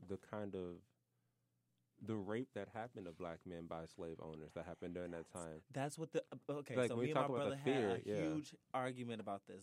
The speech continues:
Speaker 2: this
Speaker 1: Mm-hmm.
Speaker 2: same topic, 'cause he was, like, so enraged. And he was like, "You know, y-, bro, this shit didn't come from, uh, our people." I was like, "What shit didn't come from us?"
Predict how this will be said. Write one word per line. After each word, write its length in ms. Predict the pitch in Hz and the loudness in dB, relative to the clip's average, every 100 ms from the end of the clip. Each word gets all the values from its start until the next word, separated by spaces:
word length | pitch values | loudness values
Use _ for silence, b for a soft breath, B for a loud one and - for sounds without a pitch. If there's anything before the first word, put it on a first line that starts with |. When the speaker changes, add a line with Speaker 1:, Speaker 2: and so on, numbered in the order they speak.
| 104 | -4
Speaker 2:
this 160 | 120 120 | -2 -2
Speaker 1:
Mm-hmm. 100 | 90 | 0
Speaker 2:
same 340 | 127 131 131 131 | 0 0 -2 -4
topic, 360 | 131 110 101 95 | -2 -2 -2 -6
'cause 160 | 117 | -6
he 100 | - | -4
was, 180 | 151 139 | -4 -4
like, 220 | - - - | -8 -14 -8
so 580 | - - 127 120 127 120 | -4 -4 -8 -12 -10 -10
enraged. 840 | 123 113 117 117 113 82 67 - - b b b - | -10 -10 -10 -10 -14 -16 -20 -20 -20 b b b -4
And 100 | 131 | 0
he 100 | 151 | 0
was 160 | 127 | -2
like, 200 | 117 120 139 | -4 -6 -6
"You 80 | |
know, 160 | 151 113 - B B B 175 160 | -6 -6 -12 B B B -14 -6
y-, 80 | 214 - | -6 -6
bro, 440 | 147 190 156 107 120 b b b _ _ 180 131 | -6 -2 -2 -4 -10 b b b _ _ -8 0
this 200 | 180 156 | 0 0
shit 220 | 190 156 | 0 2
didn't 200 | 156 135 | 2 0
come 260 | - 165 143 | -2 -4 -4
from, 260 | 151 135 139 | -2 -2 0
uh, 500 | 135 127 117 113 90 _ | 0 0 0 -2 -6 _
our 220 | - 127 123 | -4 -2 -2
people." 360 | 156 131 110 | -2 -2 -2
I 60 | 113 | -6
was 120 | 151 | -4
like, 100 | 143 147 | -4 -6
"What 160 | 208 208 | -12 -12
shit 100 | 196 | -12
didn't 180 | 170 139 | -10 -10
come 140 | 147 | -12
from 160 | 120 98 | -12 -14
us?" 140 | 78 | -16